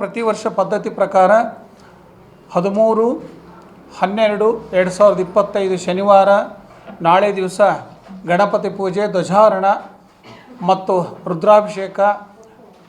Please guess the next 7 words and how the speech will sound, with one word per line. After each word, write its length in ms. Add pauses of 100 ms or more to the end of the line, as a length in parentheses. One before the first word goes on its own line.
(680)
ಮುತ್ತೈದೆಯರಿಗೆ 640
ಹೆಣ್ಮಕ್ಳಿಗೆಲ್ಲ 640 (460)
ಉಡಿ 180
ತುಂಬೋ 200 (120)
ಕಾರ್ಯಕ್ರಮ 360 (120)
ನಾಳೆ 260
ಇಟ್ಕೊಂಡಿದ್ದೀವಿ. 560